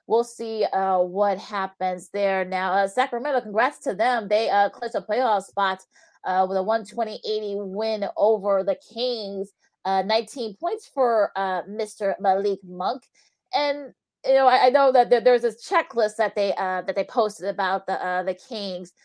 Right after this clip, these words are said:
They got their first winning season since oh six. Gonna, this could be their first playoff, uh, playoff appearance since oh six.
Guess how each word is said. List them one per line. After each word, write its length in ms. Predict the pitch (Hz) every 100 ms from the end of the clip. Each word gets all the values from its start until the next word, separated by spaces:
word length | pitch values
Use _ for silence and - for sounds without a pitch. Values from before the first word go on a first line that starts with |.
| _ _
They 80 | 214
got 140 | 208
their 100 | 208
first 280 | 285 330 330
winning 220 | 277 294
season 300 | 294 285 277
since 200 | 262 254 -
oh 180 | 240
six. 320 | 233 - 220 208
Gonna, 160 | 208
this 160 | 202 202
could 140 | 214
be 60 | 202
their 100 | 196
first 280 | 247 240 -
playoff, 320 | 294 240 226 208 -
uh, 220 | 190 196 190 _ -
playoff 220 | 330 349
appearance 460 | 285 233 226 202 196
since 180 | 220 -
oh 160 | 202
six. 400 | 196 - 202 -